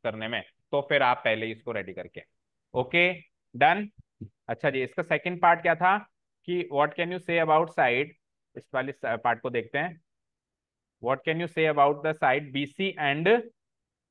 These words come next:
बीसी and बीडी, इन दोनों साइड्स के बारे में आपका क्या ख्याल है? अब ख्याल क्या, ऐसे तो ना कहूंगा कि दोनों एक दूसरे की दोस्त हैं। मैथ्स में ख्याल का मतलब होता है इक्वल है या नहीं है, बस ये बता दो। मैथ्स में तो इक्वालिटी की बात होती है ना,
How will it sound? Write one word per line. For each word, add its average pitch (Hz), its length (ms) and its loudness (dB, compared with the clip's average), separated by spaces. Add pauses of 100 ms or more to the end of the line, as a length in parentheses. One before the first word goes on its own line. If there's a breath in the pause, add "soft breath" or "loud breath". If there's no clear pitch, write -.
(260)
बीसी 143 640 -6
and 160 280 -2
बीडी, 110 360 -6 (180)
इन 233 200 -4
दोनों 226 220 2
साइड्स 160 340 2
के 190 100 -2
बारे 160 220 2
में 160 100 -2
आपका 156 220 -2
क्या 156 280 -2
ख्याल 107 440 -2
है? 101 160 -8 (300)
अब 110 200 -6
ख्याल 139 400 4
क्या, 135 240 0
ऐसे 123 240 -6
तो 143 100 -8
ना 170 120 -6
कहूंगा 160 260 -4
कि 147 80 -8
दोनों 135 240 -8
एक 127 100 -10
दूसरे 127 260 -10
की 127 80 -10
दोस्त 110 340 -10
हैं। 90 80 -18 (480)
मैथ्स 139 340 0
में 151 280 -6 (200)
ख्याल 135 340 2
का 147 120 -4
मतलब 139 320 -4
होता 123 280 -2
है 123 200 0 (260)
इक्वल 151 360 -2
है 131 80 0
या 117 100 -2
नहीं 104 140 -10
है, 113 60 -10
बस 135 160 -6
ये 143 60 -4
बता 127 260 -2
दो। 151 100 -4
मैथ्स 139 260 -4
में 160 80 -8
तो 160 60 -4
इक्वालिटी 160 340 -2
की 165 80 -6
बात 160 180 2
होती 165 180 -6
है 175 80 -2
ना, 208 120 -2